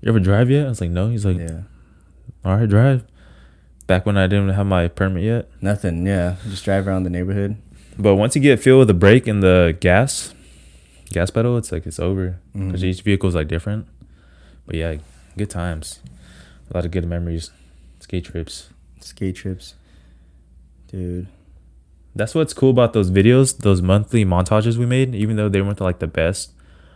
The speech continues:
Speaker 1: like, skating and whatnot, but
Speaker 2: Just memories you can look
Speaker 1: yeah,
Speaker 2: back
Speaker 1: it's like a
Speaker 2: on.
Speaker 1: time capsule.
Speaker 2: Yeah, yeah.
Speaker 1: It definitely motivated me to ch-,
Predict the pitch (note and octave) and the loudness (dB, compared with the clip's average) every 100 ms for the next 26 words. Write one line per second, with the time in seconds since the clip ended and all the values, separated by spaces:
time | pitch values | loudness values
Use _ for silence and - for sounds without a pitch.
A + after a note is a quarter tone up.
0 | _ _ - E2 - _ _ _ - - | _ _ -4 -4 -4 _ _ _ -16 -4
1 | F2+ F#2 G2 G#2 A2 A2+ A2 E2 D#2+ D2+ | 0 0 -2 -2 -2 -2 -4 -4 -4 -6
2 | - - - _ _ - - - F2+ G2 | -12 -20 -20 _ _ -20 -12 -6 -2 0
3 | A2 F#2 F2 F#2 F2 F2+ F2+ F2 F2 F2+ | 2 0 -2 -2 0 2 2 0 0 -2
4 | F2+ F#2 F2+ F#2 E2 - E2+ E2 - _ | -2 -2 -2 -2 -4 -4 -6 -6 -8 _
5 | - F#2 F#2 F#2 F#2 F#2 - - F#2+ G#2+ | -8 -4 -2 -2 -4 -6 -10 -4 2 4
6 | C#3+ C3+ A#2 F#2+ G2+ G#2 G#2+ A2 A2+ G#2+ | 4 0 2 2 2 2 2 2 0 0
7 | G2 E2 - | -2 -2 -4